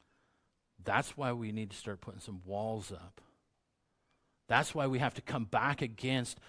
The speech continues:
what's going on in our culture and say, "No, this is wrong. This is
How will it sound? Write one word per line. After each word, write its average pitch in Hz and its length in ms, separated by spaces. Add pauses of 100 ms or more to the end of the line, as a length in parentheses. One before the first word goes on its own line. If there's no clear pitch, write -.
what's - 200
going 127 280
on 120 200
in 117 100
our 104 120
culture 131 360
and 104 80
say, 117 160
"No, 117 360
this 180 240
is 113 160 (140)
wrong. 123 480 (2000)
This 208 220
is 151 140